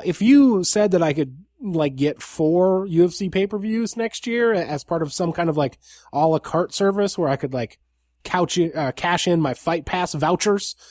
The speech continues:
for, like, three or four free pay-per-views, I'd, I'd start thinking about it, because that would be, you know, uh, you start saving me money at that point instead of starting trying to charge me extra money for shows I didn't wanna watch anyway.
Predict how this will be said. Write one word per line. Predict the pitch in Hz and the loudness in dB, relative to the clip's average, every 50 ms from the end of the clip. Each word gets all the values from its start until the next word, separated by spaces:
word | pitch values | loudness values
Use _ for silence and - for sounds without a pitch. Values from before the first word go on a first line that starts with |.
| - _ | -20 _
for, | _ - 143 135 127 117 117 | _ -2 -2 0 0 -2 -2
like, | 117 120 117 - _ 165 - 262 170 143 - | -4 -8 -10 -10 _ -20 -20 -20 -20 -14 -6
three | - 170 170 175 | -2 2 2 2
or | 170 | 2
four | - - 175 170 165 160 | 0 0 2 2 2 2
free | 156 - - 170 156 | 0 0 -2 -2 0
pay-per-views, | - 170 180 175 190 185 214 226 240 233 - _ _ _ _ _ _ _ | 0 -2 -2 -2 -4 -4 -4 -4 -6 -6 -10 _ _ _ _ _ _ _
I'd, | - 160 196 214 _ - - | -6 -4 -4 -6 _ -8 -6
I'd | 180 226 269 | -4 -4 -4
start | - - 285 277 277 | -4 -2 -2 -2 -2
thinking | - 339 370 - - | -2 -6 -4 -2 -2
about | 139 120 113 110 107 101 | -2 -2 -4 -6 -6 -8
it, | 101 92 | -10 -12
because | 107 123 - - 143 143 139 | -12 -12 -8 -6 -6 -4 -4
that | 160 170 | -2 0
would | 180 180 160 | 0 0 0
be, | 160 180 185 180 165 - - - - - _ | 0 -2 -2 -2 -4 -6 -10 -20 -20 -20 _
you | - 143 | -2 0
know, | 147 170 185 196 190 | 2 2 2 2 2
uh, | 165 | 2
you | 165 170 165 170 175 | 2 0 0 -2 -2
start | - - - 202 202 196 | -4 -2 0 0 0 0
saving | - - 220 226 220 226 208 208 | 2 2 2 2 4 2 2 2
me | 233 247 226 | 2 2 2
money | 185 170 240 302 285 151 110 92 | 2 2 2 2 2 0 -2 -6
at | 95 - | -8 -8
that | - 117 110 113 | -8 -8 -8 -6
point | 127 139 120 113 107 110 | -6 -6 -4 -4 -6 -8
instead | 117 - - 175 160 | -10 -8 -6 -4 -4
of | 151 139 123 - 320 | -4 -4 -6 -12 -10
starting | - - - - 156 165 175 165 156 151 160 160 156 | -10 -10 -6 -4 -2 -2 0 -2 -2 -4 -6 -10 -6
trying | - 175 170 165 | -4 -2 -2 0
to | 156 160 147 _ | -2 -2 -4 _
charge | - - 175 165 175 156 160 | -6 -4 -2 -2 -2 0 0
me | 175 175 - - | -2 -2 -2 -4
extra | 240 - - - - 160 | -6 -6 -4 -2 0 0
money | 139 135 135 139 139 147 | 2 2 0 0 0 -2
for | 143 - 151 - | -2 -4 -8 -4
shows | - 180 170 165 160 147 - - _ - _ _ _ | 0 2 4 4 2 2 -2 -8 _ -20 _ _ _
I | - | -8
didn't | 143 151 175 170 160 | 0 2 2 2 4
wanna | 156 165 156 | 4 4 4
watch | 147 151 147 143 - - | 4 4 2 0 -2 -2
anyway. | 208 247 285 196 143 117 101 92 82 - | -2 0 2 2 0 -2 -6 -8 -10 -16